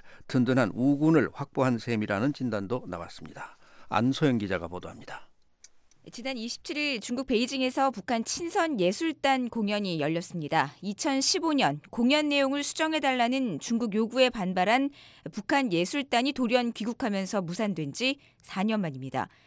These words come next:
Speaker 2: 시진핑 중국 국가주석 부부는 예술단 단장으로 온 리수용 북한 노동당 부위원장과 면담한 데 이어 예술단 공연을 함께 관람했습니다. 사 차 북중 정상회담 이십여일 만에 양국이 예술 공연을 통해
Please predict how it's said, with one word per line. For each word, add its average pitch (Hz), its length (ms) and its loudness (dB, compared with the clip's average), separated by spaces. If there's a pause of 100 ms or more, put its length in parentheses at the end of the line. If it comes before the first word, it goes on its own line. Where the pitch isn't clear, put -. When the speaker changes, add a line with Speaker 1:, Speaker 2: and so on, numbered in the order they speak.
(420)
Speaker 2:
시진핑 330 540 0
중국 262 240 -2
국가주석 262 600 0
부부는 247 480 -2
예술단 277 680 2
단장으로 214 600 0
온 247 200 0
리수용 262 540 0
북한 220 280 -2
노동당 254 600 0
부위원장과 214 800 0
면담한 180 500 0
데 156 80 -2
이어 147 320 0 (320)
예술단 226 600 0
공연을 185 400 -2
함께 277 520 -2
관람했습니다. 151 840 -4 (480)
사 208 200 2
차 285 260 6
북중 262 400 -2
정상회담 277 720 2
이십여일 254 520 2
만에 160 340 -2 (300)
양국이 202 600 0
예술 208 340 2
공연을 196 400 -2
통해 180 400 -2